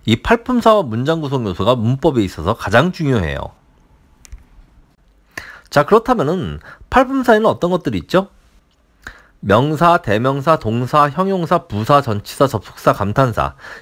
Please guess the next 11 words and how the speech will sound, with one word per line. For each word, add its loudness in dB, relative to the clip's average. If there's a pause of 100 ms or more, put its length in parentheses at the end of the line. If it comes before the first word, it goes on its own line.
이렇게 4
모두 2
여덟 4
가지 -2
품사들이 -4
있습니다. -8 (540)
이 2
여덟 4
품사들은 -4 (680)
웬만하면 2
암기해두세요. -2